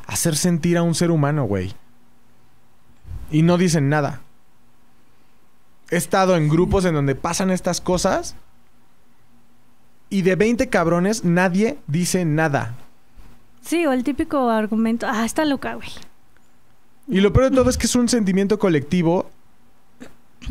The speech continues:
Speaker 1: en donde ya se va la persona que hizo cualquier mamada y es como, "No, sí se pasó, güey, sí se pasó, güey". ¿Por qué no se lo hicimos saber, güey? ¿Por qué cuando estaba aquí no le dijimos, "Cabrón, está de la chingada que trates así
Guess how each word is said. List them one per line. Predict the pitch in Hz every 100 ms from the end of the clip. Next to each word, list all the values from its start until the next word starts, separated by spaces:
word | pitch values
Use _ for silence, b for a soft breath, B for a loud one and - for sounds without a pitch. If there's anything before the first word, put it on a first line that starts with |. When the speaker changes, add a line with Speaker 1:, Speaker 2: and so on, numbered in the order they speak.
| 226
Speaker 1:
en | 160 156
donde | 156 156
ya | 147 170
se | 156
va | 147
la | 180 208
persona | 160 131 160 165 180 185
que | 147 131
hizo | 135 165
cualquier | 131 120 156
mamada | 156 151 147 156 170 - -
y | 139
es | 120
como, | 120
"No, | 101 104 117
sí | 123
se | 127
pasó, | - - 92
güey, | 107 78
sí | - 98
se | -
pasó, | 85 - 101
güey". | 101 - - - - - - - - - - - -
¿Por | - 165
qué | 226
no | 226
se | 220
lo |
hicimos | 160 185 214
saber, | 175 170 269
güey? | 151 131
¿Por | - 147
qué | 180
cuando | 214 208 170
estaba | 175 175
aquí | - 180
no | 180
le | 180
dijimos, | 135 - 160 147 -
"Cabrón, | 143 156 175
está | 170 - 185
de | 165 139
la | 131 131
chingada | - 135 127 139 160 190
que | 131
trates | 117 135 147 160
así | 113 - 135